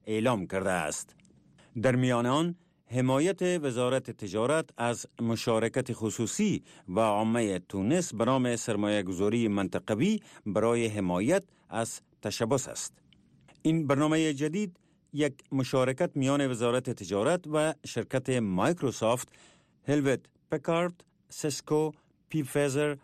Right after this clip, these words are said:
و مدروتونیک برای ترویج تجارت و سرمایه گذاری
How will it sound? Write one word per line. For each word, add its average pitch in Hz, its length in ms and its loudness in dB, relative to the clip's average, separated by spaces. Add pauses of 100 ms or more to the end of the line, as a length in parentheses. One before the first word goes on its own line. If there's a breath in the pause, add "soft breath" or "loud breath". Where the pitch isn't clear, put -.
(140 soft breath)
و 98 240 0
مدروتونیک 98 1000 -2
برای 113 460 0
ترویج 110 760 0 (360)
تجارت 95 560 0 (300 soft breath)
و 117 260 0
سرمایه 85 500 -2
گذاری 85 500 0